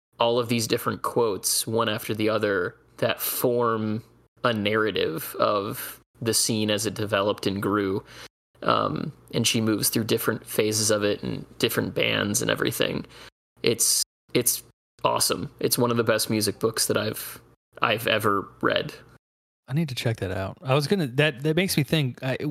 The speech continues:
Speaker 2: I should have mentioned it at some point. I, we still can. Um, I think a, a good read to tie into Vineland,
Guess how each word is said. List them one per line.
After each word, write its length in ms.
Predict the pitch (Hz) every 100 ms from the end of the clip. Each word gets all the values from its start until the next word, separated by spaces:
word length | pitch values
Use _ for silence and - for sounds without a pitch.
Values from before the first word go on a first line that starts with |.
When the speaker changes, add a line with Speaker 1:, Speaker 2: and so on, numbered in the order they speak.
| 143
Speaker 2:
I 80 | -
should 220 | 135 - 185
have 100 | 113
mentioned 320 | 113 113 107
it 60 | 101
at 80 |
some 220 | - 113 110
point. 320 | 107 98 104
I, 120 | 127
we 260 | 131 131 117
still 300 | - - 98
can. 380 | - 101 92 90 - - _ _ _
Um, 600 | 123 110 104 101 95 92 - _ _ _ _ _ _ _ _ -
I 80 | 120
think 360 | - 170 -
a, 180 | 147 135 - 156
a 120 | 135
good 360 | 110 135 135 123 _
read 640 | 220 113 117 131 139 135 -
to 140 | - 127
tie 260 | - 120
into 300 | 113 117 113
Vineland, 720 | 98 98 104 135 139 151 147